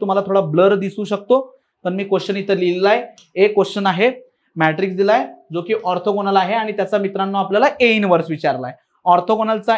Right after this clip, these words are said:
A इन्व्हर्स म्हणजे फक्त त्याचा ट्रान्सपोज, येत आहे. So अशा पद्धतीने जो क्वेश्चन नंबर ट्वेंटी होता त्याचा आन्सर येईल ऑप्शन नंबर A.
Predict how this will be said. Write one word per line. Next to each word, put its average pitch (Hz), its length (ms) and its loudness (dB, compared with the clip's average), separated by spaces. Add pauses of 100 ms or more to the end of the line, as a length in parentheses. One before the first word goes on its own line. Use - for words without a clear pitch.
A 214 160 4
इन्व्हर्स 208 340 -4
म्हणजे 180 300 -4
फक्त 185 240 -8
त्याचा 208 360 -2
ट्रान्सपोज, 170 680 0 (600)
येत 185 140 4
आहे. 240 120 6 (320)
So 233 80 4
अशा 214 200 2
पद्धतीने 220 440 -2
जो 208 160 0
क्वेश्चन 202 320 0
नंबर 220 340 0
ट्वेंटी 208 360 -2
होता 170 300 2 (360)
त्याचा 190 240 2
आन्सर 190 300 2
येईल 214 240 6
ऑप्शन 185 480 -2
नंबर 170 320 2 (200)
A. 170 80 8